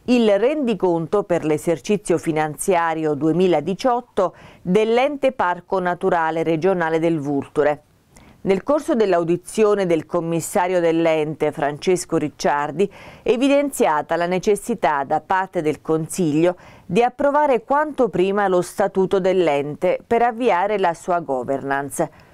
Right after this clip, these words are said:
Fondante, ha precisato Ricciardi,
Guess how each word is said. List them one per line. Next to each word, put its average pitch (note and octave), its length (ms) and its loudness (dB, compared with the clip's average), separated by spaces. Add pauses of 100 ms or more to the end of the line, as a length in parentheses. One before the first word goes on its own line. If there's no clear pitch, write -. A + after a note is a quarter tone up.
(140)
Fondante, F3+ 960 0
ha D#3+ 220 -2
precisato E3+ 720 -2
Ricciardi, D#3 840 -2